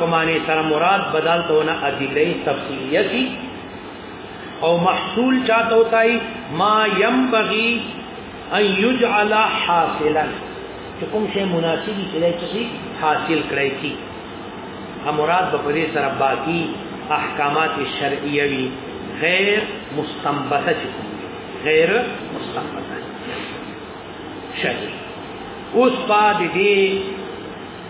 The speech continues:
حاصل او خلاصه دارو چې دا علم چې دا د علم اصول فقه دا کافی ده لپاره د وصول الى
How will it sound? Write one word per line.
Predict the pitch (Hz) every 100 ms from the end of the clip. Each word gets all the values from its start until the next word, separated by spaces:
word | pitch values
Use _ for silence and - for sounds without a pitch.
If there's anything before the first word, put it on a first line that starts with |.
| - -
حاصل | - 180 170 - 269 220 - - -
او | - 170
خلاصه | 165 190 175 -
دارو | 160 143 127 117 - - - - - - - - -
چې | - 151
دا | 196 233 254 254
علم | 190 254 254 214
چې | 180
دا | 180 208 247
د | 208
علم | 170 175 208 196
اصول | 156 151 175 170 156
فقه | - 214 143 110 - - - - - - - - - - - -
دا | 180 214 220 214 214 202 -
کافی | - 180 185 - 247
ده | 220 135 - - - - - - -
لپاره | 156 160 185 220 233
د | 208 190
وصول | 180 - - 269 277 214 143 - - - - - - - - - -
الى | 160 165 190 190